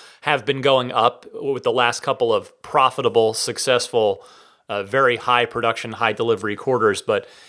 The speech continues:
even under the circumstances, a record Q one, so not record overall, but, uh, the best Q one that Tesla has ever had. And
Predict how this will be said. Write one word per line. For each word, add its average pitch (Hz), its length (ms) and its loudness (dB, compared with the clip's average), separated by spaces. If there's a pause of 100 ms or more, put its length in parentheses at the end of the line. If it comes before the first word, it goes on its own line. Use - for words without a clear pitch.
(140)
even 175 260 2
under 196 180 4
the 185 80 2
circumstances, 143 920 -2
a 113 120 -4
record 139 640 -2
Q 170 320 -4
one, 120 560 0
so - 160 -10
not 131 260 0
record 143 280 2
overall, 131 460 4
but, 101 200 -2 (380)
uh, 95 280 -2
the 110 140 -6
best 147 340 0
Q 190 260 0
one 131 520 2 (420)
that 113 220 -4
Tesla 113 500 -2
has 104 220 -4
ever 101 260 0
had. 95 320 -2 (440)
And 170 420 0